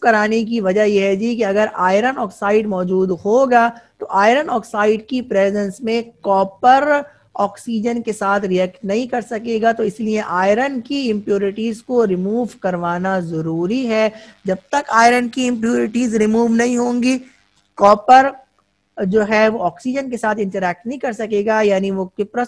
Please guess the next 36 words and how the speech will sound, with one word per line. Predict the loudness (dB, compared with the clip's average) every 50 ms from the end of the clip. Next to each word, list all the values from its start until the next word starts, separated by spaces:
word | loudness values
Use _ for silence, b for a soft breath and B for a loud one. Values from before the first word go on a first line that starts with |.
| -6
oxide | -8 -10 -10 -6 -2 -2 -2 -2 -2
की | -4 -10
form | -8 -8 -8 -6 -6
में | -6 -6
convert | -6 -6 -6 -6 -4 -6 -6 -6
नहीं | -6 -6 -6 -4
हो | -4 -6
सकेगा। | -6 -6 -6 -4 -2 0 2 2 2 2 0 B B B B B B B
और | 4 4 4 4
copper | 4 2 2 2 2 2 2 2 0 2 0
की | -2 -4 -6 -4 -4 -4
extraction | -4 -6 -10 -12 -8 -4 -4 -4 -4 -6 -6 -4 -4 -4 -4
के | -2 -2 -2
लिए | -2 -2 -2 -4 -4
copper | -6 -4 -2 -2 -2 0 0 0 -2 -2
को | -2 -2 -2 -2 -2
oxygen, | -2 -4 -6 -8 -8 -8 -6 -4 -2 -2 -2 -2 -2 -6 _ -8
oxygen | -8 -8 -8 -8 -12 -8 -6 -6 -4 -6 -6 -6
के | -6
साथ | -2 -2 -2 -2 -2
interact | -4 -4 -4 -2 -2 -4 -4 -4 -6
करना | -6 -6 -4 -6 -6
जरूरी | -4 -4 -4 -2 0 0 0 0 0 0
है। | 2 2 0 0 -2 B B B B B B B
तो | -6
ये | -4 -4 -4 -4
आपने | 0 2 2 2 2 0 -2 0 2 2 2 0 -4 _ _ -6 -2
जो | -2 -2
आयरन | 0 2 2 4 4 4 4
oxide | 2 0 0 0 0 0 2 2
मिला | 0 0 2 4 4 4 4
था | 4 2 2 2 2 0 -4 -10 _ _ _ _ _ _ _ _ _ -2
और | 0 2 2 2 0 -4 -8 -6
roasting | -2 2 2 2 2 0 -2 -4 -4 -4 -2
के | -2 2
बाद, | 2 2 2 2